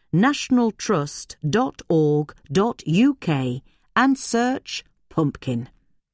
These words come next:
Pumpkin Fun Day. Pumpkin-themed games and activities,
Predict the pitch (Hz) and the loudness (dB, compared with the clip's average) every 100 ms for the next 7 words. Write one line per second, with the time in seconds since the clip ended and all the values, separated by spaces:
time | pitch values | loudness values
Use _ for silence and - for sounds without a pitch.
0 | _ - 262 311 - 269 277 277 - 175 | _ 0 2 2 0 2 4 4 2 2
1 | 147 135 123 120 - _ _ _ _ _ | 2 0 -4 -8 -12 _ _ _ _ _
2 | _ - - - 320 311 320 302 262 240 | _ -20 -4 0 0 2 4 4 4 2
3 | 202 165 127 170 160 143 143 160 - 151 | 2 2 2 2 4 2 2 -2 -2 -4
4 | 131 - 139 - | -2 -2 -4 -4